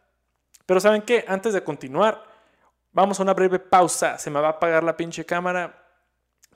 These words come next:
pero no te, que, no te vayas, carnal, no te vayas. Recuerda que estás en Sebas F T V, en YouTube, Spotify y Apple Podcast.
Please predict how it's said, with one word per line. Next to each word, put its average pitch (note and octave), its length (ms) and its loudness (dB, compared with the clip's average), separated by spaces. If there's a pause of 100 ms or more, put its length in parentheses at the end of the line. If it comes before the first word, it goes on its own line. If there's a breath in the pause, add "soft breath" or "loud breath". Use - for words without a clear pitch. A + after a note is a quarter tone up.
pero D3 220 0
no D3+ 140 -2
te, F#3 200 -4
que, E3+ 160 -6
no E3+ 120 -4
te F3 120 -2
vayas, G#3 300 -2
carnal, E3+ 340 -8
no C#3+ 80 -4
te - 160 -6
vayas. F#3+ 300 -2
Recuerda E3+ 340 -2
que C#3+ 140 -16
estás E3 340 -6
en C#3+ 160 -10
Sebas F3 320 -4
F F3 200 -4
T F3 120 -4
V, E3+ 220 -2
en D#3 100 -8
YouTube, F#3 300 -2
Spotify F3 480 -8
y D#3+ 100 -4
Apple E3 280 0
Podcast. E3+ 600 -4